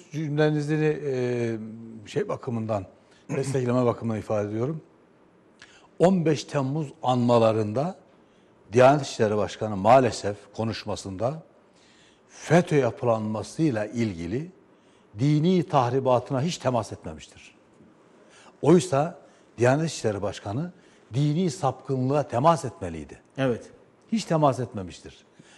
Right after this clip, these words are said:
Speaker 1: Yani siz bunu, buna temas etmezseniz vatandaş <coughs> halen
Speaker 2: Tabii.
Speaker 1: "Ya bu da bir di-, bir din adamıydı, yani dindar bir adamdı.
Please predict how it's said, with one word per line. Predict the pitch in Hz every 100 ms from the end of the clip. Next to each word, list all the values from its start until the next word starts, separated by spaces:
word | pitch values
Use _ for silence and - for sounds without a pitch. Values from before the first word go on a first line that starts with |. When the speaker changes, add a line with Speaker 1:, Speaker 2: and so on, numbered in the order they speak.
| _
Speaker 1:
Yani | 113 143 151
siz | - 180 151
bunu, | 139 156 143 127
buna | 151
temas | - 123 131 127
etmezseniz | 127 151 190 - 131 92 - - _ _ - -
vatandaş | 120 143 160 170
<coughs> |
halen | - 123 156 175 123 135 - - -
Speaker 2:
Tabii. | 139 123 - - -
Speaker 1:
"Ya | 175 160
bu | 220
da | 196 135
bir | 143
di-, | 160 165 127
bir | 175 139
din | 131
adamıydı, | 180 214 170 127 107 101
yani | 127 135 120
dindar | 151 147 190 220
bir | 185
adamdı. | 151 120 113 98 87